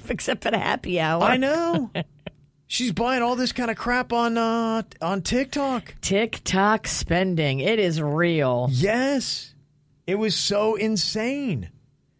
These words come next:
Speaker 2: And I was like, "Oh my gosh." I'm like, "How could you just go on there and just buy, like, all this stuff?" And, and she's all in it. And she's like, "I think it's the number one platform to sell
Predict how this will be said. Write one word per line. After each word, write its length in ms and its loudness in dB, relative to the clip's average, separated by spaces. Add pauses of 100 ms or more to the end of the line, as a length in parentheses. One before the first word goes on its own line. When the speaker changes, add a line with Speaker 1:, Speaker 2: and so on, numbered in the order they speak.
(340)
Speaker 2:
And 640 0
I 80 -4
was 120 -4
like, 240 -2
"Oh 180 -4
my 200 0
gosh." 380 -4
I'm 80 -2
like, 160 -4
"How 160 -4
could 180 -8
you 80 -2
just 320 -6
go 200 -2
on 180 -2
there 80 0
and 100 0
just 160 -6
buy, 360 -2
like, 220 -4
all 200 0
this 180 -4
stuff?" 420 -4
And, 140 -2
and 180 -2
she's 320 -4
all 260 -2
in 120 -2
it. 220 -2
And 80 -10
she's 220 -4
like, 160 -2
"I 120 0
think 200 -4
it's 160 -8
the 120 -2
number 200 -4
one 180 -4
platform 460 -4
to 60 -4
sell 460 -2